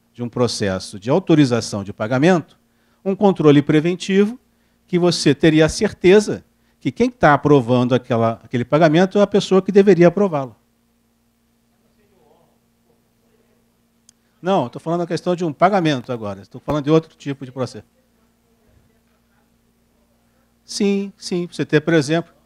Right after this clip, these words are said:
um limite de ace-, um ali-, limite de alçada, né? Você estabelecer um limite de alçada no sistema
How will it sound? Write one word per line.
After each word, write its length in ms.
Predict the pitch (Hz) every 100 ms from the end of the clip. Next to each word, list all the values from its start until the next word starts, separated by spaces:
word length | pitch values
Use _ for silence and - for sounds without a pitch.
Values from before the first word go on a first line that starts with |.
| _ _ _
um 180 | 180 175
limite 400 | 175 160 156 160
de 80 | 160
ace-, 360 | 202 - 175 -
um 80 | 156
ali-, 180 | 151
limite 480 | 208 151 143 202 -
de 60 | 151
alçada, 640 | 127 - 135 120 107 104
né? 280 | 113 180 - _ _ _ _
Você 140 | - 147
estabelecer 600 | 160 147 156 147 - 139
um 40 |
limite 340 | 135 120 117
de 60 | 104
alçada 400 | 139 - 135 131
no 80 | 139
sistema 680 | - - - 208 208 214